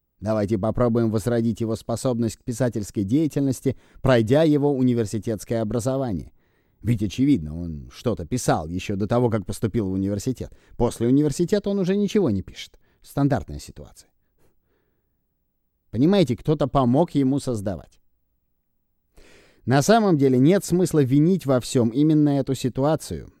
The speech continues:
и пытаться проходить в аудитинге лишь её, потому что это ничего не даст.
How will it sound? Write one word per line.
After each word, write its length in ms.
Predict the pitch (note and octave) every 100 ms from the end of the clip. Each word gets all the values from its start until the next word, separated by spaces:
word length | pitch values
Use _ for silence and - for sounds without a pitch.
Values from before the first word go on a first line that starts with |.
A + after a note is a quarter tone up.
| -
и 100 | B2
пытаться 400 | B2+ D3+ D3 C#3+
проходить 480 | C3 - B2 D3
в 80 | B2+
аудитинге 500 | D3 C3+ A2+ G2+ G2
лишь 300 | G#2 C3+ -
её, 400 | A2+ F#2 D#3 A2 - _ _ _
потому 360 | - B2 B2 D3
что 160 | -
это 180 | A2+ F#2+
ничего 600 | A2+ C#3 D3+ C3+ C3+ A#2+
не 160 | C3+ C3
даст. 500 | A#2+ A#2+ - - -